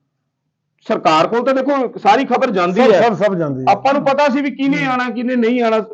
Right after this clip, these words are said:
Speaker 1: ਸਭ ਪਤਾ ਹੈ ਜੀ, ਹਨਾ?
Speaker 2: ਹੂੰ।
Speaker 1: ਪਰ ਮੈਨੂੰ personally ਇਹ ਜ਼ਰੂਰ ਸੀਗਾ ਜੀ ਵੀ
Speaker 2: ਹੂੰ।
Speaker 1: ਬਾਬਾ ਸਾਹਿਬ ਦਾ ਪੋਤਾ ਜੀ ਆ ਰਹੇ ਨੇ,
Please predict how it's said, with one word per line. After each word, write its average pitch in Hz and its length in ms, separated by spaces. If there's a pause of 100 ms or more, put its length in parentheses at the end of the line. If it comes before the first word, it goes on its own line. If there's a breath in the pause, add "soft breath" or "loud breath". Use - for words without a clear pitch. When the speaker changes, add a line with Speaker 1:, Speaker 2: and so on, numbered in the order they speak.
(260)
Speaker 1:
ਸਭ 285 180
ਪਤਾ 240 260
ਹੈ 151 80
ਜੀ, 151 120
ਹਨਾ? 185 140
Speaker 2:
ਹੂੰ। 170 280
Speaker 1:
ਪਰ 285 140
ਮੈਨੂੰ 269 400
personally 302 760
ਇਹ 277 120
ਜ਼ਰੂਰ 190 280
ਸੀਗਾ 180 280
ਜੀ 226 200
ਵੀ 262 140
Speaker 2:
ਹੂੰ। 165 100
Speaker 1:
ਬਾਬਾ 156 300
ਸਾਹਿਬ 190 300
ਦਾ 202 100
ਪੋਤਾ 165 400
ਜੀ 170 140
ਆ 131 180
ਰਹੇ 135 160
ਨੇ, 147 320